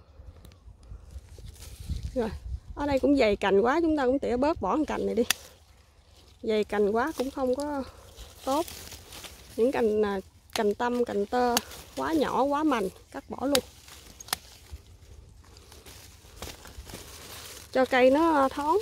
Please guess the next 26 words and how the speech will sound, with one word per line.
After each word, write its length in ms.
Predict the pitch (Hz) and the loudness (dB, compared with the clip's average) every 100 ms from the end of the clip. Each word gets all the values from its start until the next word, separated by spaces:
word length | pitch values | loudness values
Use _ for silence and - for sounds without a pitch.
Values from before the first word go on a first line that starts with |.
| 415 | 6
và 60 | |
nó 220 | 247 262 - - | 6 6 2 2
ít 100 | - | 2
sinh 300 | - - 277 | 2 4 6
bệnh 240 | 233 - 233 | 8 6 6
nha 120 | 262 | 4
các 100 | 302 | 0
bạn. 120 | 262 - - - - - - - - - - - - - - - 269 | -4 -8 -14 -18 -14 -14 -16 -20 -16 -14 -14 -12 -8 -8 -8 -2 6
Mình 140 | 254 | 6
cắt 140 | 330 - | 6 8
những 180 | 254 330 | 6 8
cành 260 | 240 240 | 6 6
tâm, 260 | 277 277 285 | 6 6 6
cành 160 | 254 | 8
nhỏ 240 | 233 190 381 | 6 8 8
này 180 | 349 254 | 8 10
thì 260 | 240 240 | 10 10
nó 100 | 277 | 8
không 200 | 339 294 | 4 2
có 80 | 330 | 2
ảnh 160 | 262 339 | 0 0
hưởng 260 | 277 233 392 | 4 6 6
gì 260 | 269 240 247 | 8 8 8
tới 180 | 285 330 | 6 2
cây 240 | 302 285 | 4 6
nha. 140 | 285 | 4